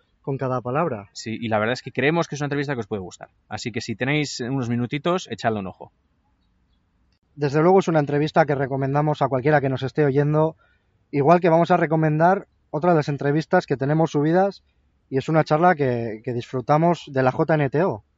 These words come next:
Speaker 2: Pues, eh, a colación de viajar a Japón y de turismo, no viene, bueno, la verdad es que nos viene al pelo hablar ahora de esto, porque otra de las entrevistas que hicimos fue, pues, al señor Kosuke Nakamori,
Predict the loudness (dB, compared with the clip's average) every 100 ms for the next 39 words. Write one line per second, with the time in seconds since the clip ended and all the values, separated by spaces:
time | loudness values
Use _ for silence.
0 | _ _ _ _ _ _ -4 0 0 -2
1 | 0 2 4 4 4 2 0 0 0 0
2 | 2 2 2 0 0 -2 -2 -2 -2 -4
3 | 0 2 2 0 -4 -4 -4 -2 -4 -2
4 | -2 -2 -2 -2 -2 -2 -2 -2 -2 -4
5 | -4 -2 -4 -6 -6 -4 -4 -2 -2 0
6 | 0 0 0 -2 -2 -4 -6 -6 -6 -4
7 | -4 -2 -2 -2 -4 -6 -6 -4 -6 -6
8 | -8 -6 -10 -8 -10 -6 -4 -2 -4 -10
9 | -20 _ -10 -6 -6 -4 -6 -6 -4 -4
10 | -2 -2 -2 -2